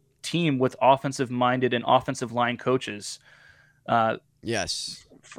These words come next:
Speaker 1: Uh, Frank Smith and, and, uh, Mike Applebaum, they all come from an offensive li-, mindset background, and that can only help these players moving forward.
Speaker 2: Yes, no, exactly, and that's what they needed so badly. Aside from the players, they needed offensively c-,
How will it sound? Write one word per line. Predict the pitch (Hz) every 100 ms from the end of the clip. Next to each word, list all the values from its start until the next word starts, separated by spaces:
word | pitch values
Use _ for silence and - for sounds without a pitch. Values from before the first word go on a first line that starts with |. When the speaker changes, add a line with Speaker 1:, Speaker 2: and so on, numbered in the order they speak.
| -
Speaker 1:
Uh, | 123
Frank | 117 - 143
Smith | 131 - 151 165 160
and, | 131 123
and, | 123 120
uh, | 117 117
Mike | 120 127
Applebaum, | 131 131 131 135 135 131 120
they | 135 131
all | 131 139
come | 139 135 131
from | 131 127
an |
offensive | 123 123 127 131 127 120
li-, | 120 -
mindset | 120 120 127 - 123 117
background, | 113 120 - 110 104 107 110
and | 110 110 110
that | 117 -
can | 143
only | 131 120
help | 139 127 -
these | 120
players | - - 123 113 -
moving | 117 110 110
forward. | 120 110 104 - _ _ _ _ -
Speaker 2:
Yes, | 139 175 175 -
no, | 123 147
exactly, | 123 107 123 131 - 113
and |
that's | 127 147
what | 170 156
they | 139
needed | 113 117 123 92
so | 120
badly. | 101 107 117 107 107 - - -
Aside | 131 165 180 165
from | 151
the | 131
players, | 147 151 131 110
they | 120
needed | 123 143 117 - - -
offensively | 135 139 151 135 139 120 120
c-, | -